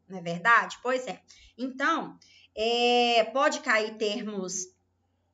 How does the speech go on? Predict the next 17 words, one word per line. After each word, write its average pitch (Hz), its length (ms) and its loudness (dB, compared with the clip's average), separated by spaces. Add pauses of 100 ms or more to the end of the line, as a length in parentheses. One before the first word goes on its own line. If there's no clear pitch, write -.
da 185 160 0
oração, 240 560 2
pode 190 240 -4
cair 190 200 -4
período 196 360 -6
composto, 254 760 0 (260)
não 196 80 -4
é 190 60 -2
verdade? 254 520 2 (300)
Quando 277 240 -2
fala 262 220 4
recursos 254 680 -2
morfossintáticos, 247 1600 0
a 220 80 -2
gente 220 300 -6
tem 226 200 -6
aí, 196 360 -6